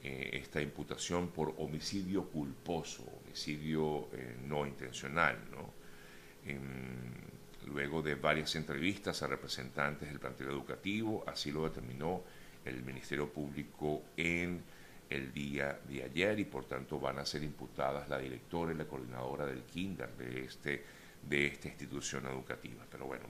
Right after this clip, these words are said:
muy triste, muy lamentable esta decisión, esta, mejor dicho, esta situación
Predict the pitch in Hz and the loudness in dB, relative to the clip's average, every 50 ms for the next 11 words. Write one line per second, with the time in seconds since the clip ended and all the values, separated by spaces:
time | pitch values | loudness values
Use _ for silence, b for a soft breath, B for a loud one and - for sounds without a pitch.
0 | 62 69 76 85 80 82 87 87 90 85 - - 80 71 71 76 85 95 90 82 | -2 0 2 2 2 2 2 2 2 2 0 -2 -2 -2 0 0 0 2 2 2
1 | 76 69 65 62 - 71 67 65 65 71 69 - - - 65 64 64 - - - | 0 0 -2 -4 -2 0 0 0 0 0 -2 -2 -2 -4 -4 -2 -2 -4 -4 -2
2 | - - 78 78 73 73 - - 78 71 67 - - - B B B B B B | 0 2 2 2 2 0 0 2 4 4 4 2 -2 -6 B B B B B B
3 | B B B - 69 67 71 71 71 - - 71 - - - - - - - 69 | B B B -12 -8 -4 -4 -4 -4 -4 -6 -8 -4 -4 -6 -4 -4 -6 -4 -2
4 | - - - 78 78 78 78 | -2 0 2 4 2 2 2